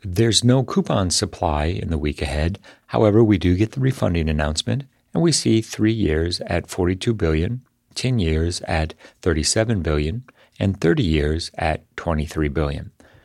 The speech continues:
The August refunding is widely expected to be the commencement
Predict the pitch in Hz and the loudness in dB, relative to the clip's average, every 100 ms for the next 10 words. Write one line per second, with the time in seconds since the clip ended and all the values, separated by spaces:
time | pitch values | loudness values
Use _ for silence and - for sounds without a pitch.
0 | _ _ 123 147 160 156 - 135 117 87 | _ _ 0 2 0 -2 -4 -4 -2 0
1 | 78 73 82 92 - 113 113 98 87 90 | 0 -2 -6 -10 0 2 2 0 0 0
2 | 90 98 92 - - 85 - 85 - 87 | 0 -2 -2 -4 -4 -4 -6 -12 -10 -4
3 | 82 76 82 - 90 131 131 - 73 76 | -4 -4 -8 0 4 4 2 -2 -6 -8